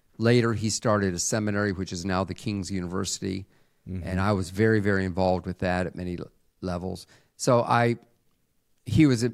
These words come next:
Speaker 1: my home. I was in his home. We were in the <laughs> office many times.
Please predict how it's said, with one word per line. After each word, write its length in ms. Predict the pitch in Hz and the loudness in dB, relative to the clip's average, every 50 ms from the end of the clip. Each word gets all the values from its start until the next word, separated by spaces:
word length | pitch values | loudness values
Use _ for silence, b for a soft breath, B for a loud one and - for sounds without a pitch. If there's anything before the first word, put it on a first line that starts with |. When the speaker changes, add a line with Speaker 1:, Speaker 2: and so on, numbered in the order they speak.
| - _ _ - | -4 _ _ -4
Speaker 1:
my 300 | 101 107 110 120 127 131 | -2 2 2 4 4 6
home. 360 | 127 131 123 117 113 110 107 104 | 6 4 4 4 2 0 0 -2
I 140 | 98 92 | -2 0
was 160 | 95 101 90 95 | 0 0 0 -2
in 100 | 92 85 | -2 -2
his 240 | 98 113 113 101 | 0 -2 -2 0
home. 440 | - 110 101 101 98 95 92 95 104 - _ _ _ - | -2 -2 0 0 0 -2 -4 -6 -12 -18 _ _ _ -4
We 80 | - 104 | -2 0
were 60 | 104 104 | 2 2
in 80 | 117 | 2
the 60 | 110 | 2
<laughs> 140 | 101 117 127 | 2 4 2
office 320 | 117 - - 107 101 - - | 2 0 0 -4 -4 -2 -2
many 260 | 120 113 107 139 127 | 0 2 2 2 2
times. 580 | - 123 107 107 104 98 98 98 101 98 - | 0 0 0 0 0 0 -2 -2 -4 -6 -10